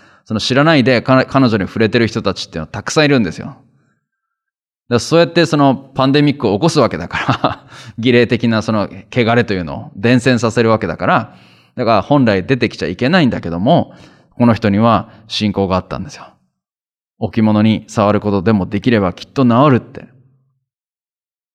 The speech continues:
そして私がこの儀礼的に汚れている状態だけども、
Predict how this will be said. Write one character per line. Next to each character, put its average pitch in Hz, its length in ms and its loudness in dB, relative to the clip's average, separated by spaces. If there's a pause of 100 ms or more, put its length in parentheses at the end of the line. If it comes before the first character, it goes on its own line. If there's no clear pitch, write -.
(140)
そ 123 140 -4
し - 40 -2
て 127 80 2
私 117 280 0
が 131 260 4
こ 127 140 -2
の 120 360 0
儀 120 180 0
礼 127 160 4
的 123 220 0
に 123 120 2
汚 127 260 2
れ 123 100 2
て 117 100 0
い 107 40 2
る 107 80 0
状 110 200 0
態 113 180 2
だ 127 120 0
け 113 80 -2
ど 95 100 -2
も、 123 400 0